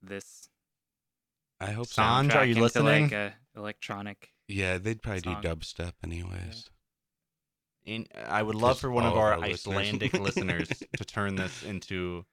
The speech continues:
Speaker 3: to turn Row, Row, Row Your Boat
Speaker 2: Into a
Speaker 3: into
Speaker 2: death metal anthem?
Speaker 3: Nope,
Speaker 2: <laughs>
Speaker 3: into a ska,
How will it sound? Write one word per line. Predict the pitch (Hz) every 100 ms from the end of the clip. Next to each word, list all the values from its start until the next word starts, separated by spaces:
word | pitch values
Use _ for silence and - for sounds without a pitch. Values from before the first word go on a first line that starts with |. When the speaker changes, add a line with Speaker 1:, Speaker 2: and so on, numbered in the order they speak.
| _ -
Speaker 3:
to | 95
turn | - 104 101
Row, | 98
Row, | 98
Row | 98 95
Your | 92
Boat | 90 90
Speaker 2:
Into | 90
a |
Speaker 3:
into | 90
Speaker 2:
death | 90 90 -
metal | 92 90 92
anthem? | 90 87 98 98
Speaker 3:
Nope, | 90 113 131
Speaker 2:
<laughs> | -
Speaker 3:
into | 117 95 117
a | 92
ska, | 85 - - 104 104 104